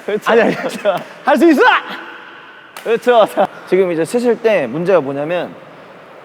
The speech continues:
Speaker 1: 이 라켓이 스윙을 맞을 땐 그다음-, 그다음에 이렇게 딱 나오다가
Speaker 2: 네.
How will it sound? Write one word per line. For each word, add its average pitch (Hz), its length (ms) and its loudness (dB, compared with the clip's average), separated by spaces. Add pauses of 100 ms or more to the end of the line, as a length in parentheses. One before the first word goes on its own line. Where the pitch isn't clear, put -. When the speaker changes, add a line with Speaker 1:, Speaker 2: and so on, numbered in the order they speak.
(600)
Speaker 1:
이 196 120 2
라켓이 175 600 0 (440)
스윙을 277 320 0
맞을 196 320 2
땐 214 160 0
그다음-, 185 300 0
그다음에 190 260 -4
이렇게 202 160 -2
딱 170 220 -2
나오다가 151 580 -2 (220)
Speaker 2:
네. 117 160 -8